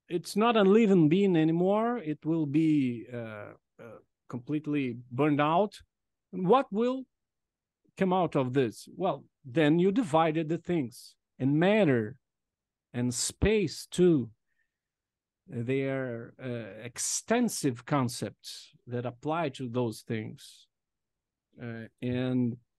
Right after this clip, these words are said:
uh, the environment also. So when people say, "Is the earth the center of the universe?" for example,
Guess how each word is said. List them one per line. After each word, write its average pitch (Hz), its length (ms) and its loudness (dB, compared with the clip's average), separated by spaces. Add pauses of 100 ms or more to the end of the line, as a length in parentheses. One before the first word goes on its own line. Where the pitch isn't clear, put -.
(1080)
uh, 120 800 -8 (220)
the 135 200 4
environment 139 960 4 (500)
also. 127 640 0 (500)
So 190 140 4
when 190 260 4
people 208 260 4
say, 175 360 0
"Is 277 260 2
the 196 160 -4 (100)
earth 185 380 0
the 143 140 -2
center 190 540 -4
of 127 160 -4
the 135 140 2
universe?" 135 920 0 (140)
for - 160 -14
example, 110 540 -14